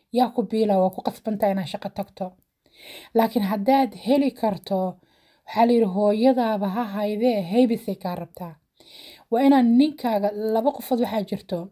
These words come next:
Ilaahay baa wax leh, nin iyo xaaskiisa oo wada shaqeeyo. Kelmadda family planning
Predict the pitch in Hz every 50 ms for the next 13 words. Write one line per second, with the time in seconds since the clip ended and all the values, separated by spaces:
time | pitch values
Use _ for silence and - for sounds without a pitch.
0 | _ - 220 208 220 220 240 220 208 208 196 196 - - 240 277 247 196 147 -
1 | _ - - - - _ _ _ _ _ - 202 226 285 330 269 254 226 214 -
2 | - 240 269 254 - - 226 196 - 214 202 190 180 185 151 - 196 - - 170
3 | 165 170 160 151 _ _ _ _ _ _ _ _ _ _ _ _ _ _ _ _
4 | _ _ _ _ _ _ _ _ _ _ _ - - _ _ _ _ _ _ _
5 | _ _ _ _ _ _ _ - - 240 233 233 262 302 262 262 247 254 - 254
6 | 262 269 262 269 254 233 - - - 226 269 302 330 311 254 233 233